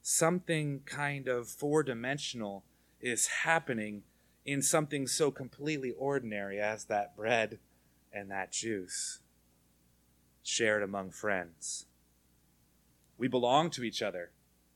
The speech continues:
because Jesus has bought us with his life. We remember his death until he comes again.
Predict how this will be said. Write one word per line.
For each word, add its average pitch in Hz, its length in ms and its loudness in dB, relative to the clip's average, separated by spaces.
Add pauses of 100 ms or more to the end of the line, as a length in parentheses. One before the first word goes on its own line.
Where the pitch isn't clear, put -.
(420)
because 123 460 2
Jesus 143 520 2
has 110 180 -2
bought 135 400 4
us - 220 -2
with 120 160 -6
his - 300 -8
life. - 520 -6 (880)
We 139 160 6
remember 143 440 4
his 127 220 0
death 120 540 0 (460)
until 120 340 -4
he 113 140 -6
comes 113 640 -2 (360)
again. 107 440 2